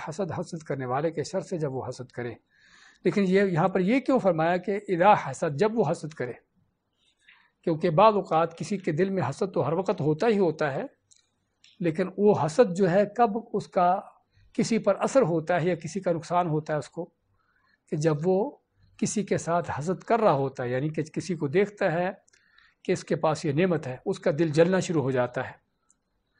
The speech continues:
या अपनी बातों से दूसरों के बाद पास बैठकर कि फ़लाँ के पास ये मिला है, फ़लाँ के पास ये चीज़ है, ऐसी बातें जब करता है,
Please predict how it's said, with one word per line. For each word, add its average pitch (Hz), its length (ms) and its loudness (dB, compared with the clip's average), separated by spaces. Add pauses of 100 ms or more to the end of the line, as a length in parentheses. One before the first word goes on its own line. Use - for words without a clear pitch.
(260)
या 175 220 6 (200)
अपनी 190 260 -2
बातों 190 380 6
से 185 200 0
दूसरों 190 380 -2
के 185 140 0
बाद 165 320 2
पास 160 280 0
बैठकर 160 380 0 (720)
कि - 60 -4
फ़लाँ 160 320 -4
के 180 140 -6
पास 156 300 -2
ये 202 120 0
मिला 202 240 0
है, 185 140 0
फ़लाँ 165 260 -2
के 185 120 -4
पास 170 260 -4
ये 240 140 0
चीज़ 247 280 -4
है, 247 180 -4 (840)
ऐसी 220 240 2
बातें 190 320 6
जब 254 180 4
करता 208 340 0
है, 196 220 -4